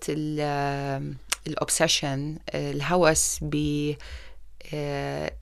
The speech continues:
المفهوم إنه الهدف بالحياة لازم يكون هدف عظيم، نبيل، أكون أغير العالم فيه، آه، versus أخلي بيتي نظيف وشارعي نظيف وأربي أولاد مناح. What can you say to this?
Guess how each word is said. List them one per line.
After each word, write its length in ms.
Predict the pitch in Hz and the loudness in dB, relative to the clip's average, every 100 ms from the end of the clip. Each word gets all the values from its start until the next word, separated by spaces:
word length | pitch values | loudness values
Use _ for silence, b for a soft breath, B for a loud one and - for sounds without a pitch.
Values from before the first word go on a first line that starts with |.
| - - | -8 -4
المفهوم 1000 | 147 147 147 143 143 156 - - 175 160 | -2 -2 -4 -2 0 0 0 2 2 4
إنه 500 | 156 151 147 143 143 | 2 2 2 2 2
الهدف 520 | 143 147 151 165 - - | 2 2 4 4 4 0
بالحياة 340 | 156 160 156 | 0 4 4
لازم 240 | 151 151 | 4 4
يكون 240 | 147 160 147 | 2 2 2
هدف 440 | 156 151 - - - | 6 4 4 -2 4
عظيم، 500 | 139 151 160 143 139 | 6 8 6 6 4
نبيل، 480 | 139 156 151 147 - | 6 8 8 6 2
أكون 540 | - - 156 147 143 | -2 2 4 6 4
أغير 340 | - 156 151 143 | 4 4 6 6
العالم 380 | 139 156 151 143 | 6 6 6 4
فيه، 500 | - 151 131 160 175 B B B B B B B B - 160 | 2 4 4 2 -2 B B B B B B B B -12 -6
آه، 580 | 147 143 143 143 143 143 | -4 -4 -4 -4 -6 -2
versus 840 | 151 147 - 160 147 151 - - - | -2 0 0 0 -2 -4 -4 -6 -8
أخلي 340 | - 175 160 151 | -4 0 0 4
بيتي 340 | 147 143 160 | 2 2 -2
نظيف 520 | 147 147 143 143 - | 0 0 0 0 -2
وشارعي 440 | 160 - 147 143 147 | -2 2 2 4 2
نظيف 560 | 143 147 147 139 - | 2 2 0 -2 0
وأربي 340 | - 151 143 143 | 2 4 4 2
أولاد 320 | 143 143 143 | 6 4 4
مناح. 460 | 143 143 143 - B B B B B B B - - 175 | 0 0 -4 -8 B B B B B B B -10 -6 -6
What 40 | |
can 160 | - 170 | -4 -4
you 140 | 143 - | -2 -2
say 120 | 151 - | -4 -4
to 40 | |
this? 280 | - - - | -12 -12 -16